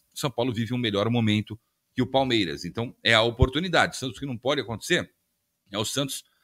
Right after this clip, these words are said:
de repente, perder pontos e aí se, ir se d-, distanciando do Palmeiras, porque as quartas de final e a semifinal, elas contam, continuam pontuando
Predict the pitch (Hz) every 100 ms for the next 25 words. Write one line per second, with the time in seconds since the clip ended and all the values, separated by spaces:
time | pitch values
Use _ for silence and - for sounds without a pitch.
0 | _ - 123 123 - - 156 117 208 226
1 | 185 180 180 208 - - - - - 117
2 | 160 180 - - - 165 180 147 151 139
3 | 139 - 170 - 143 151 151 - _ _
4 | 143 139 175 156 127 95 - 113 - 117
5 | - - _ 92 - 143 190 208 175 -
6 | 165 113 87 - 107 110 160 160 - 110
7 | 156 95 - _ - 139 151 - 170 196
8 | 131 104 110 151 160 - 196 175 190 143
9 | 165 208